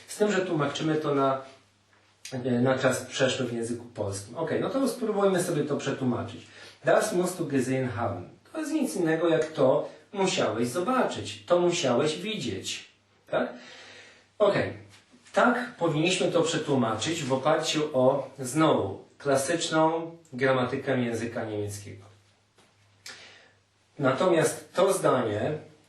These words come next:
jest wy-, pochodzi wybitnie z Umgangssprache, które tłumaczymy na język polski czasem teraźniejszym. I to zdanie brzmi po prostu:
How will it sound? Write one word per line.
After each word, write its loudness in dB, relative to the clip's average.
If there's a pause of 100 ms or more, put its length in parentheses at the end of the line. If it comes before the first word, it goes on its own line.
jest 2
wy-, -2 (380)
pochodzi 2
wybitnie 0
z 2 (360)
Umgangssprache, 2 (420)
które 2 (100)
tłumaczymy 2
na 0
język 0
polski -4 (460)
czasem 0
teraźniejszym. 0 (500)
I 0
to 0
zdanie -2
brzmi 0 (1200)
po 4
prostu: 4